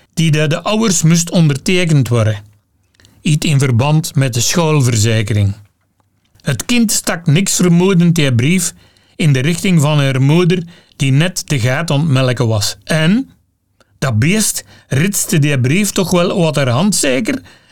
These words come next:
en at hem helemaal op. Gevolg, dat jaar nul de bottenschoolverzekering van ons Paulakke. Dat was de wraak van die beest,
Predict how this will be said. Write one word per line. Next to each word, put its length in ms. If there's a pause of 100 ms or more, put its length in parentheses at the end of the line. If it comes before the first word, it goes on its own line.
en 180
at 200
hem 120
helemaal 520
op. 240 (800)
Gevolg, 520 (360)
dat 200
jaar 420 (280)
nul 360
de 100
bottenschoolverzekering 1400
van 140
ons 220
Paulakke. 600 (680)
Dat 140
was 200
de 100
wraak 420
van 180
die 140
beest, 500